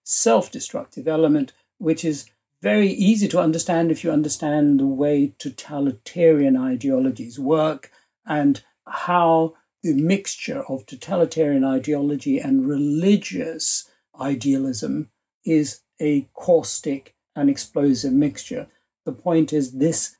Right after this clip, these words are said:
infighting exists, and that is something we need to bear in mind if we are to try to understand what might happen in the future. Uh, the other thing that I think we need to remember is that radicalization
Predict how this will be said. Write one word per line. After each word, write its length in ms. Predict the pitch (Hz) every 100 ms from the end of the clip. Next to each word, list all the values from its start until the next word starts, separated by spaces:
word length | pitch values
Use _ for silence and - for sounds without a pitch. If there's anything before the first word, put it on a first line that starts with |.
| _
infighting 720 | 185 190 - 143 135 143 135
exists, 500 | 131 - 160 131 -
and 120 | 151
that 160 | 170 214
is 180 | 233 -
something 360 | 170 156 170
we 100 | 151
need 240 | 151 160 160
to 80 | 127
bear 460 | 110 170 196 208
in 160 | 165 139
mind 500 | - - - 202 - _ _ _ _
if 240 | 190 180 170
we 140 | 160
are 240 | 156 156 156
to 280 | 147 143 - _ _
try 640 | - 180 180 180 151 139 143
to 220 | - 170
understand 640 | 151 156 147 - 151 147 139
what 320 | 160 160 - _ -
might 280 | 151 143 -
happen 300 | 147 135 139
in 80 |
the 100 | 143
future. 460 | - 196 - 254 247 _ _ _ -
Uh, 80 |
the 140 | 180 220
other 180 | 214 220
thing 240 | 220 196
that 100 | 175
I 100 | 165
think 220 | 156 160
we 100 | 151
need 240 | 151 156 -
to 260 | 143 131 - _
remember 640 | 247 156 170 190 175 151 143 -
is 300 | 147 151 151
that 200 | 156 -
radicalization 1200 | 135 151 208 269 - 208 160 131 131 135 -